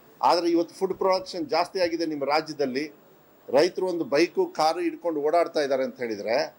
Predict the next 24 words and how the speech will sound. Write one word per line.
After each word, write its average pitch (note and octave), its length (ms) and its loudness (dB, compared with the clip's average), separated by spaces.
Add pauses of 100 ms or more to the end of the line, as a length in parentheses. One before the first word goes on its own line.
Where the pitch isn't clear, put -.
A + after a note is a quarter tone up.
(420)
ನೀವು C3+ 160 0
ಡೈರೆಕ್ಟಾಗಿ D3+ 520 4
ಬೇರೆ D#3+ 280 4
ದುಡ್ಡು E3 160 0
ಕೊಡೋ D#3+ 180 4
ಬದಲು C#3+ 460 -2
ದುಡಿಯಂಥ E3 380 2
ಕೈಗೆ, D3+ 720 0
ಭೂಮಕ್ಕನ್ನ D#3+ 600 2
ಏನು C#3 340 -2
ಸ-, - 140 -12 (360)
ಸನ್ಮಾನ್ಯ C#3 500 2
ದೇವರಾಜ E3+ 420 4
ಅರಸು D3+ 240 -4
ಅವ್ರು B2+ 120 -6
ಕೊಟ್ರು, B2 380 -8 (520)
ಈ E3 160 -6
ಪುಕ್ಷಟೆ E3+ 500 -2
ಕರೆಂಟಿಂದನೇ D#3+ 760 4 (1300)
ಇವತ್ತು C#3+ 360 4 (1300)
ಆಳುಗಳಿಗೆ C#3+ 520 2
ಕೆಲಸ D3 320 -2
ಸಿಗ್ತಾ F3 480 2
ಇದೆ. B2 140 0